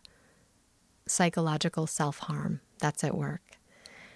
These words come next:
where we as women are teaching ourselves and reteaching ourselves again and again that we cannot and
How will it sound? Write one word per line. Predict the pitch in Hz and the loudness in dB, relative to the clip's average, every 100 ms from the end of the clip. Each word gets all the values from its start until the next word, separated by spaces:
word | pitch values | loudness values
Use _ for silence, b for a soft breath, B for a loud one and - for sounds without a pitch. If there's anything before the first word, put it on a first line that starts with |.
| B | B
where | - 170 175 165 165 165 | 0 4 6 6 6 4
we | 165 185 185 180 170 | 6 6 6 6 6
as | 156 160 160 | 4 4 4
women | 185 285 285 156 156 | 4 6 4 2 2
are | - 156 160 160 | 2 4 4 4
teaching | 160 - 180 190 | 2 2 4 4
ourselves | 170 160 175 160 156 | 4 4 4 2 2
and | 156 | 2
reteaching | 151 151 170 170 180 | 2 4 2 2 4
ourselves | 160 - 156 147 160 | 4 2 2 2 2
again | 160 156 | 4 4
and | 156 | 4
again | 147 165 180 175 | 4 4 6 6
that | 165 | 4
we | - | 2
cannot | - - 185 180 165 160 | -4 0 4 4 4 2
and | - 156 156 151 151 - | 2 4 4 2 -2 -4